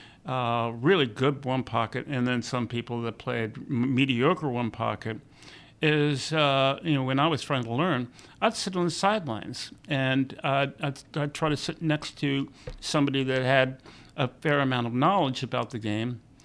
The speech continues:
and I would pick their brain. Um,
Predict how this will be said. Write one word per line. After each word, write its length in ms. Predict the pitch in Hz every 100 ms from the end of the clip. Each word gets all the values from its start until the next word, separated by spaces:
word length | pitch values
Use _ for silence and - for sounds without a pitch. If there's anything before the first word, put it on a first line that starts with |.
| - - - -
and 220 | 135 135
I 60 | 135
would 160 | 131
pick 180 | - 127
their 120 | 135
brain. 420 | 120 143 127 104 - - - - - -
Um, 640 | 131 123 123 123 120 117